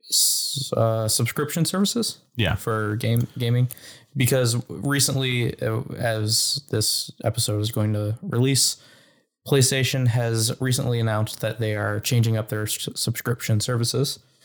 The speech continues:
Speaker 1: so that now we will get a tiered system instead of just regular PlayStation Plus and PlayStation Now. That's the other one, right?
Speaker 2: Yeah.
Speaker 1: That they're kind of merging into one.
Speaker 2: Yeah.
Speaker 1: But with different tiers. So the way it stands right now,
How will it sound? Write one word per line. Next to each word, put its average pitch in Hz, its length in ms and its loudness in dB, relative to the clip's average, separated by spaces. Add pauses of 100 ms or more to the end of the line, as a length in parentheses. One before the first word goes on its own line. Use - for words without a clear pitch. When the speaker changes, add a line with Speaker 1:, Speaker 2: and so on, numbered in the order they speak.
(160)
Speaker 1:
so 110 200 2
that 107 320 0 (100)
now 110 320 2
we 110 120 -2
will 107 100 0
get 107 440 -4
a 104 180 2 (100)
tiered 156 460 4
system 214 540 0 (260)
instead 117 260 4
of 107 100 0
just 110 240 -2
regular 107 380 -2
PlayStation 110 560 -2
Plus 139 340 0 (320)
and 107 240 2
PlayStation 113 600 0
Now. 131 560 0
That's 113 200 -2
the - 140 -4
other - 140 -8
one, - 140 -10
right? - 200 -2 (400)
Speaker 2:
Yeah. 80 200 4 (120)
Speaker 1:
That 104 140 -4
they're 104 160 -2
kind 107 160 0
of 104 80 0
merging 110 340 0
into 104 180 0
one. 123 400 2
Speaker 2:
Yeah. 90 140 -4 (720)
Speaker 1:
But 123 280 6
with 110 140 0
different 107 320 -4
tiers. - 520 -4 (380)
So 117 500 4
the 107 120 0
way 123 180 0
it 110 80 -2
stands 123 320 2
right 110 140 0
now, 113 400 0